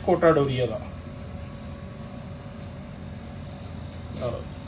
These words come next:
ਇਹ ਵੀ ਤੁਸੀਂ ਵੇਖ ਸਕਦੇ ਜੇ ਹੈਵੀ ਦੁਪੱਟਾ, ਸਾਰੇ ਦੁਪੱਟੇ ਦੇ ਵਿੱਚ ਕੱਟ ਵਰਕ ਦੇ ਨਾਲ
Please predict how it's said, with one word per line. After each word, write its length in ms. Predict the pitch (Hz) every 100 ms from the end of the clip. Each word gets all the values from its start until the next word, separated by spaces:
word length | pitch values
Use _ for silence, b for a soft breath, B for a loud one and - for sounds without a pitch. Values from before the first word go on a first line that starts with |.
| - - - - - - - - - - - - - - - - - - - - - - - - - - -
ਇਹ 80 | 175
ਵੀ 100 | 226
ਤੁਸੀਂ 200 | 208 220
ਵੇਖ 200 | 196 185
ਸਕਦੇ 300 | 196 196 214
ਜੇ 180 | 226 196
ਹੈਵੀ 340 | 208 175 190
ਦੁਪੱਟਾ, 460 | 190 190 - 220 226
ਸਾਰੇ 440 | - - 208 240
ਦੁਪੱਟੇ 360 | 214 190 196 202
ਦੇ 100 | 214
ਵਿੱਚ 320 | 202 190 185 -
ਕੱਟ 220 | 190 175 196
ਵਰਕ 240 | 214 226
ਦੇ 140 | 226
ਨਾਲ 340 | 214 196 208